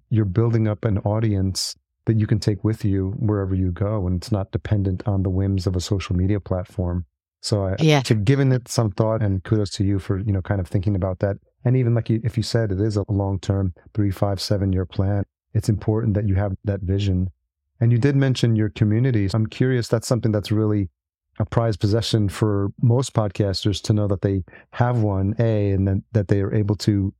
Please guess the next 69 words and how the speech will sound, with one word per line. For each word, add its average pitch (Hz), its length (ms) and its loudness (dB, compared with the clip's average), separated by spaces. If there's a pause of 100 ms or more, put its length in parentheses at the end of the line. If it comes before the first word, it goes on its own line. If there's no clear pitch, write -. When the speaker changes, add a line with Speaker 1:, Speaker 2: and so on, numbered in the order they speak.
Speaker 1:
engage 104 420 0
with 98 140 -2
them, 92 240 0
because 92 460 -4 (400)
it's - 240 -2
just, - 300 -2
without 113 240 0
our 120 100 0
listeners, 98 1000 -2 (160)
you 113 80 0
know, 104 80 2
we 107 140 2
wouldn't 107 280 2
have 110 160 0
a 95 40 -2
show. 135 360 0
<laughs> 101 140 -2
Like, 117 120 0
if - 100 -6
there's 131 260 2
n-, 131 80 2 (360)
otherwise 123 360 2
we'd 113 160 0
just 107 260 -4
be, 107 160 4
like, 104 200 2 (160)
out, 107 180 -2 (360)
if 107 100 -4
the 110 80 0
tree 110 220 0
falls 104 340 -2
in 104 60 2
the 95 80 -2
forest 104 420 -4
and 101 80 0
no 98 80 0
one's 95 200 -2
there, 104 160 0
it - 20 -2
doesn't 101 200 0
make 98 160 -2
any 110 120 4
Speaker 2:
<laughs> 107 160 2
Speaker 1:
sound, 139 320 2
Speaker 2:
If 123 40 4
Speaker 1:
right? 156 200 4
Speaker 2:
anyone 190 280 -4
listens, 196 220 -2
Speaker 1:
So 147 120 4
Speaker 2:
yeah. 202 100 2
Speaker 1:
talk 170 160 2
to 202 80 0
me 190 60 2
a 185 40 0
little 180 200 2
bit 165 120 4
about 151 180 4
Speaker 2:
Yeah. 180 140 4
Speaker 1:
what 139 140 2
that 127 140 2
journey 127 280 2
has 117 100 2
been 110 200 0
like 110 160 0
for - 120 -2
you 107 280 2
in 120 60 0
terms 101 260 2
of 95 80 0